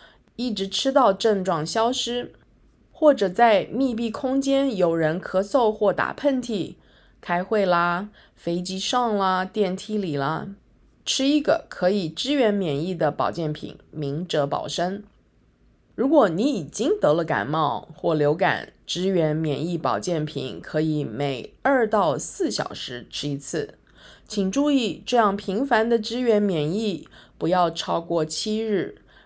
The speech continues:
每一次也都不要吃超过一粒，因为免疫也可能因支援过度而形成亢进的状态。以上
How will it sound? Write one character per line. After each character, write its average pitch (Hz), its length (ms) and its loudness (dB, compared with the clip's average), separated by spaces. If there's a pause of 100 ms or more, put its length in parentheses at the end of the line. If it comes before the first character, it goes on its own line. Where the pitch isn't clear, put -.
每 147 180 -2
一 165 120 -2
次 180 600 -2
也 147 180 0
都 170 160 0
不 170 120 -4
要 165 140 2
吃 160 240 -4
超 165 220 -6
过 165 180 0
一 156 160 -2
粒， 208 400 -4 (380)
因 202 160 2
为 220 120 6
免 165 320 0
疫 202 400 -2
也 170 200 2
可 202 240 -4
能 160 260 0
因 269 280 0
支 262 220 -4
援 214 260 0
过 208 200 4
度 180 220 -2
而 143 260 2
形 147 300 -4
成 139 320 -4
亢 156 400 -4
进 143 200 -6
的 98 120 -6
状 220 280 -2
态。 170 360 -6 (1120)
以 165 160 -6
上 175 380 0